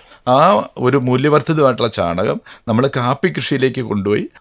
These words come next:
അത് കാപ്പിയുടെ ഉൽപ്പാദനം വർദ്ധിപ്പിക്കാൻ വേണ്ടിയാണ് ഈ പദ്ധതി വന്നിരിക്കുന്നത്. ഏത് നമുക്ക് രണ്ട് മീറ്റർ ക്യൂബിക് മീറ്റർ,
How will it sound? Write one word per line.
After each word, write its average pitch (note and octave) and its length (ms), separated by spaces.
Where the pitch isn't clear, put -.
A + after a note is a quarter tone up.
അത് B2+ 420
കാപ്പിയുടെ B2+ 360
ഉൽപ്പാദനം A#2 420
വർദ്ധിപ്പിക്കാൻ G2+ 480
വേണ്ടിയാണ് F#2+ 360
ഈ - 20
പദ്ധതി F2+ 380
വന്നിരിക്കുന്നത്. G2 800
ഏത് A#2+ 180
നമുക്ക് C3+ 280
രണ്ട് D3 300
മീറ്റർ C#3+ 260
ക്യൂബിക് - 580
മീറ്റർ, C#3 260